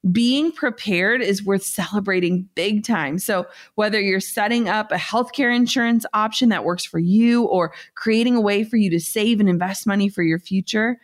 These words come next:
this is planning and prepping in time well spent to protect you in the future. And nothing feels more adult than preparing for the future. So when you've done these things,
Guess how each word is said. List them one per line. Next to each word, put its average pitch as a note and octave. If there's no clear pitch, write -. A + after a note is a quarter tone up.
this A#3
is C#4
planning G#3+
and G#3+
prepping G3
in F3+
time F#3
well E3
spent G#3+
to -
protect F#3
you F3+
in D#3+
the D#3+
future. D#3
And G3
nothing B3
feels E4+
more G3
adult F#3
than F3+
preparing F3+
for E3
the E3
future. D3
So E3
when G3
you've C4+
done A3+
these G#3+
things, G3